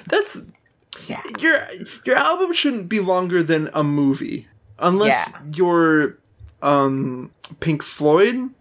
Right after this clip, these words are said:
Speaker 1: where your album is a movie.
Speaker 2: I'm here to say, perfect album length,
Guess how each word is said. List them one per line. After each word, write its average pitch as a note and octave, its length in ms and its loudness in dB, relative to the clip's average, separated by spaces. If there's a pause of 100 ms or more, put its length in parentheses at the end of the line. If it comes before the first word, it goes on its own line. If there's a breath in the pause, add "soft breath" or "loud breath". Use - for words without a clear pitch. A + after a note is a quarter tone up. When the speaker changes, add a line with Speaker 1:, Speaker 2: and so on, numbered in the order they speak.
(220)
Speaker 1:
where D#3+ 200 2
your D3+ 280 2
album D#3 400 2
is C#3 240 -2
a B2 40 -4
movie. G2+ 280 -12 (320)
Speaker 2:
I'm E3 180 2
here G3+ 140 2
to G3 60 2
say, F3 260 0
perfect E3 400 0
album E3 320 0
length, F#3 280 -2